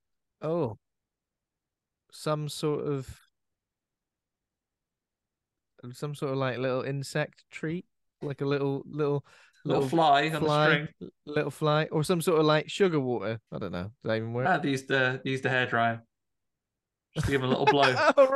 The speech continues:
Speaker 1: right. Okay.
Speaker 2: They used the hairdryer to get them to move where they wanted them to.
Speaker 1: That's good. That's good. I like it.
Speaker 2: Okay. Right. Now it's time for the traditional name game. Um, have you got the,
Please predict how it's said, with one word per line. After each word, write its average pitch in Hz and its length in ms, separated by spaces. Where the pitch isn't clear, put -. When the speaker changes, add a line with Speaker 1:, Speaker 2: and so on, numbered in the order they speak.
Speaker 1:
right. 294 140
Okay. - 280
Speaker 2:
They 151 120
used 147 120
the 147 60
hairdryer 131 520
to - 100
get 123 140
them 123 120
to 135 100
move 127 240
where 120 100
they 120 60
wanted 117 300
them 120 180
to. 117 200
Speaker 1:
That's 135 180
good. 156 280
That's 135 160
good. 160 180
I 139 40
like 143 320
it. 107 120
Speaker 2:
Okay. 104 280
Right. 127 280
Now 165 260
it's 147 160
time 123 260
for 123 100
the 117 120
traditional 135 560
name 113 320
game. 113 400
Um, 123 680
have 160 160
you 151 80
got - 140
the, 147 300